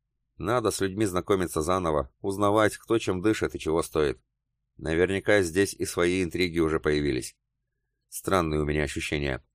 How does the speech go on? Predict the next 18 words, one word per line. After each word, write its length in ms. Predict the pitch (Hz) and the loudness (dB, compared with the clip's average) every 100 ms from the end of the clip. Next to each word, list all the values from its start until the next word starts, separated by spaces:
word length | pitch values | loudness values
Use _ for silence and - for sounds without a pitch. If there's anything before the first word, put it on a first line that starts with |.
| _ - | _ -6
словно 380 | - 104 98 | 2 2 4
на 80 | 95 | 0
меня 260 | 95 104 107 | 0 0 2
периодически 640 | 92 90 90 98 87 - | 4 4 2 -2 -6 -4
в 100 | 92 | -4
прицел 340 | - 98 123 104 | -4 -2 0 2
поглядывают, 680 | 92 82 78 69 67 58 _ _ _ | 2 2 0 0 -2 -4 _ _ _
выбирают 560 | 76 92 110 120 113 98 | 2 4 6 6 6 4
точку 320 | 110 104 - | 0 0 -2
на 140 | 90 87 | -4 -2
теле, 300 | 104 82 76 | 0 2 0
куда 280 | 87 85 | -2 0
можно 300 | 90 87 87 | 0 -2 -4
пулю 280 | 82 98 80 | -2 0 0
влепить, 420 | 71 71 69 - _ _ | 0 -4 -6 -8 _ _
или 180 | - 135 | 0 2
болт 460 | 98 73 82 80 - | 2 2 2 0 -4
арбалетный. 680 | 78 76 76 73 69 69 | -2 0 2 2 -2 -6